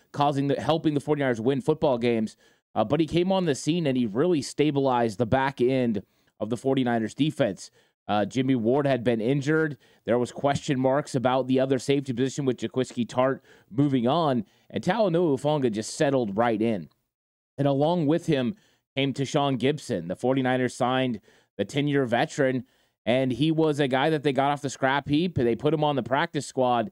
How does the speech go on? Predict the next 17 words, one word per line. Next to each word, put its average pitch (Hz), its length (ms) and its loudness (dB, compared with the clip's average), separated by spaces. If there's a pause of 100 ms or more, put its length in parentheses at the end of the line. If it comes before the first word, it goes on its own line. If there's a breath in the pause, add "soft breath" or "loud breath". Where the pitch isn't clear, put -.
(240 soft breath)
and 113 120 0
then 156 100 2
all 156 100 0
of 165 60 -4
a 156 60 0
sudden, 160 260 -2
next 139 200 -2
thing 156 140 -2
you 143 80 -2
know, 143 140 2
he's 135 220 -4
starting 156 460 0
week 143 260 -2
one 123 540 -2 (400)
opposite 147 420 -2
of 123 100 0
Talanoa 135 460 0